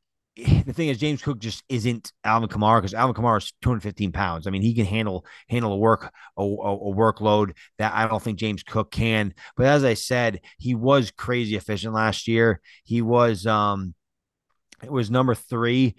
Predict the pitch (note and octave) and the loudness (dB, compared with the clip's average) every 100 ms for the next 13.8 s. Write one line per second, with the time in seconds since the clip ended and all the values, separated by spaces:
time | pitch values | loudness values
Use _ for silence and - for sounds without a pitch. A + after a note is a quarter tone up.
0 | _ G#2 A2+ A2+ A#2 - G2+ A#2 A2+ - | _ -8 -2 0 0 -4 -8 0 0 0
1 | F#2+ - G2+ - G#2 - A#2 A#2+ A2+ - | -10 -10 -8 -4 -6 -2 0 2 0 -4
2 | _ _ - A#2 A#2 A2+ A#2 - A#2+ F#2+ | _ _ -4 -2 0 -2 -2 -2 -4 -2
3 | G#2+ G#2 D#2 - A#2 A#2 F#2+ G2+ F2 A2+ | -2 -2 -4 0 0 0 -4 -8 -2 -2
4 | G#2+ A2 G#2 G2+ A2 A2 A2+ A2+ _ G#2 | 0 0 0 0 0 2 0 0 _ -6
5 | F#2+ F#2+ F#2+ F#2 - _ - B2+ A2 A#2+ | -4 0 2 0 -2 _ -4 -2 0 2
6 | A2+ G2 F2+ A#2+ A#2 G2+ G2 A2 G#2 G#2+ | 2 2 -2 -2 -2 -4 0 0 0 -2
7 | G2+ F#2 G2 A#2+ A#2 A2+ - - - _ | -2 -2 0 2 2 0 -6 -16 -20 _
8 | - A2+ G#2+ G2 G#2+ - - C3+ C3 B2 | -4 2 2 2 -2 -4 0 4 6 4
9 | - A2 B2+ B2 A#2+ G#2 F#2+ - A2+ A2+ | 0 -8 -2 -2 -2 -4 -8 -2 0 0
10 | A#2+ F#2 - C#3 E3 D#3+ C#3+ _ _ _ | -4 -10 -4 2 6 6 6 _ _ _
11 | - A2+ A#2 G#2 - A#2+ A#2 A2 G#2 G#2+ | -4 0 0 -2 -2 -2 -2 -6 -10 -10
12 | A2 A2+ A2+ A2 G2 - - A2+ A#2 F#2+ | -10 0 2 2 -2 -10 -4 0 2 2
13 | A2 A2 G2+ A2 A2+ G2+ A2 G#2 | 2 2 0 -2 -2 2 2 2